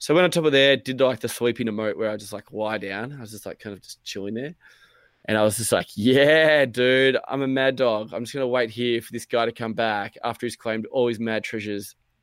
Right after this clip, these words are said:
Oh, that's what I did. I went downstairs to see if he had anything. He had nothing to claim. So I was just like, "Oh, I'm just gonna fuck with him."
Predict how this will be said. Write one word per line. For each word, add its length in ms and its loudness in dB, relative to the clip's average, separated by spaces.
Oh, 280 0
that's 180 2
what 120 6
I 20 0
did. 180 4
I 40 6
went 180 2
downstairs 580 0
to 60 -12
see 160 -4
if 80 -10
he 80 -6
had 180 -6
anything. 320 -2
He 60 0
had 100 2
nothing 240 0
to 60 -18
claim. 400 -8
So 100 -6
I 20 -2
was 80 -8
just 140 -12
like, 180 -6
"Oh, 60 -4
I'm 120 -10
just 120 -10
gonna 100 -8
fuck 220 -10
with 100 -4
him." 160 -8